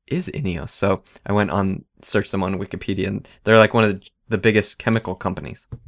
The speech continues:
So, you know, ethics about them supporting some sort of something like this, well, we can talk about that another day, but,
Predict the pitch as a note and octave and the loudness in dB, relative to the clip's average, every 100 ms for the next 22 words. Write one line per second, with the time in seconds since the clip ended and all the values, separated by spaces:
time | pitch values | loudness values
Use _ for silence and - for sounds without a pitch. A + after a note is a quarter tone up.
0 | - _ - G2 F#2 F#2 _ _ - - | -20 _ -2 4 4 2 _ _ -20 -20
1 | - G2 G2 F#2+ C#3 E3+ D#3+ D3+ C3+ A#2 | -4 0 0 6 8 8 6 6 4 8
2 | A#2+ A2 D2+ A2 A2 G#2+ - - A2+ G#2+ | 10 10 8 6 6 6 0 4 6 6
3 | G#2 - G2+ - G2+ G2+ - G#2+ - - | 2 0 -2 2 2 2 0 -4 -4 -4
4 | G#2+ G2+ G2 G#2 G2 G#2 G2+ G2 - - | -2 0 2 0 0 0 0 0 -6 -20
5 | _ _ _ _ _ _ _ - G2+ G2+ | _ _ _ _ _ _ _ -10 -6 -4
6 | F#2+ G2+ G2 F#2+ G2 F#2+ G2 G2 F#2+ G2 | 0 0 2 2 2 0 0 0 2 2
7 | F2 - F#2+ F#2 | 2 0 0 0